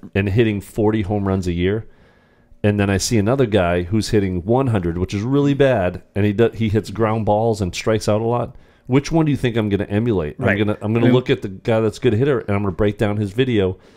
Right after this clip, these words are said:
Speaker 1: and I'm gonna look at and try to repeat that in my own body
Speaker 2: Yeah, I mean,
Speaker 1: and
Speaker 2: they
Speaker 1: try,
Speaker 2: talk
Speaker 1: you know.
Speaker 2: about, like, in sports, the N F L is a copycat league. Like,
Speaker 1: Yeah.
Speaker 2: whoever wins
Speaker 1: Yeah.
Speaker 2: the, the Super Bowl this year, everybody's gonna kind of try to tool their team to,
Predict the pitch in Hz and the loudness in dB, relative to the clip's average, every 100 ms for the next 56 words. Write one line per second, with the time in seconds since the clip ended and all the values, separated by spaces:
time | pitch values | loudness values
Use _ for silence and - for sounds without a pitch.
0 | _ _ 98 95 98 101 107 107 95 - | _ _ -4 -2 0 2 0 0 -2 -2
1 | 101 90 87 101 98 123 113 107 92 92 | -2 -2 -2 -4 -4 -6 -2 -2 -2 -4
2 | 95 95 98 110 107 113 110 120 - 135 | -4 -2 0 2 2 0 0 -2 0 0
3 | - 117 110 - - - 107 98 - - | 0 -2 -2 -4 -12 -6 -4 -4 -12 -20
4 | _ _ _ 190 - - 87 - 120 104 | _ _ _ -20 -18 -14 -14 -6 -4 -4
5 | - 110 98 - 110 117 110 110 107 98 | -2 -2 -2 -6 -6 -4 -2 -2 -2 -4
6 | 92 95 87 - 98 87 87 69 - 92 | -4 -6 -6 -8 -10 -10 -14 -16 -8 -2
7 | 131 127 139 131 123 135 151 113 - 110 | 2 2 2 0 2 2 2 0 -2 -4
8 | 131 110 107 107 104 101 107 98 92 - | -2 -4 0 0 0 -2 -2 0 -2 -6
9 | - - 120 127 127 120 104 110 104 107 | -10 -2 -2 0 0 0 -2 -4 -4 -4
10 | 95 117 95 82 - - 139 123 117 110 | -4 -4 -4 -6 -16 -6 -2 0 2 0
11 | 101 104 104 98 - - 117 104 101 95 | 0 0 0 -4 -8 -4 -2 -2 -2 -4
12 | 90 - 92 95 | -6 -6 -6 -8